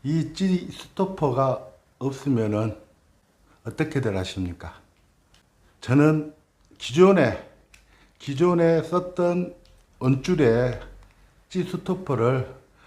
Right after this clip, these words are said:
새 원줄로 바로 옮깁니다. 바로 옮겨서 재사용을 합니다. 현장에서 낚싯대 원줄을 맸는데 이 찌 스토퍼가 없으면은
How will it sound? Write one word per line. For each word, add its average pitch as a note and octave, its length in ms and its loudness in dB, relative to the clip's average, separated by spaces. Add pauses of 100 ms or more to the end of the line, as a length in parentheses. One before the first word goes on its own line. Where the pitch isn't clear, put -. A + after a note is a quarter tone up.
(100)
새 G3+ 220 -2
원줄로 A#2 1000 0 (260)
바로 - 720 -2 (960)
옮깁니다. B2+ 600 0 (480)
바로 A#2 200 -6
옮겨서 B2+ 840 -2 (720)
재사용을 B2 600 0
합니다. G2+ 380 -8 (760)
현장에서 C#3+ 1000 2 (100)
낚싯대 C#3 600 -4
원줄을 B2+ 680 2
맸는데 C3+ 640 4 (260)
이 C3 240 -8
찌 F#3 160 -6
스토퍼가 D#3 720 -6
없으면은 A2 800 -4